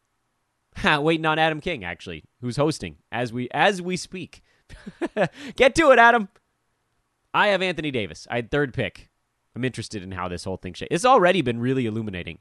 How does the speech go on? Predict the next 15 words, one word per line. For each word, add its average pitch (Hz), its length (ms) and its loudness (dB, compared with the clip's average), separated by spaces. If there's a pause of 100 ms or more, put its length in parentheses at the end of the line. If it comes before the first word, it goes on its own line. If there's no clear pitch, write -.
by 95 160 -2
the 87 80 -6
way. 80 200 -6 (1300)
And - 80 -10
we'll 143 120 2
go 139 140 0
through 123 180 -4
this 113 160 -6
thing 95 260 -10 (300)
one 127 320 -2
by 110 160 0
one 90 320 -8
because, 90 320 -8
damn 208 340 2
it, 277 140 -2